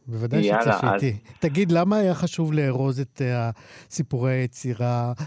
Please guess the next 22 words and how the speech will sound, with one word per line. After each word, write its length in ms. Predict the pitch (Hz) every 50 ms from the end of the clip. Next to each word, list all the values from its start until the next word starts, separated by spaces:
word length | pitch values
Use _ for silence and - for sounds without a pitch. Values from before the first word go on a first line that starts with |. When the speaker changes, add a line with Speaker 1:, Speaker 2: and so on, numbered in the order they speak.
| -
Speaker 1:
היציאה 540 | 147 139 127 127 123 - - 143 127 123 127
מהארון 640 | 127 123 117 113 113 113 110 117 113 120 117 117 117
האלה 280 | 117 117 113 110 117 117 107 104
ב-, 340 | 110 113 110 110 110 113 120
זה 140 | 113 120 143
לא 60 | 170
רק 200 | 185 208 180 -
יציאה 260 | 185 - - 165 156
מהארון, 460 | 147 151 143 143 156 180 226 214 185 160
זה 300 | 151 135 131 135 127 123
הסיפורי 400 | 120 - - 123 - 139 139 151
גאווה, 540 | 143 143 143 131 131 131 131 160 156 151 151
אה, 40 | 151
אה, 60 | 143 139 131 131 127 123 123 123 127 120 127 123 120 117 117 117 117
בכללי. 380 | 117 113 - 143 143 160 185 175 - - - - - - - -
אה, 60 | 143 135 135 139 135 135 131 131 139 139 123 -
כאילו, 140 | - 190 214
מה 100 | 196 196
הרציונל 600 | 208 226 233 233 - - 208 185 175 170 165 165 160
מאחורי 460 | 151 135 123 - - 120 110 117 120
הסדרה 560 | 117 117 - - 123 113 107 107 104 104 104
הזאת? 440 | 104 101 92 - 107 98 104 _ -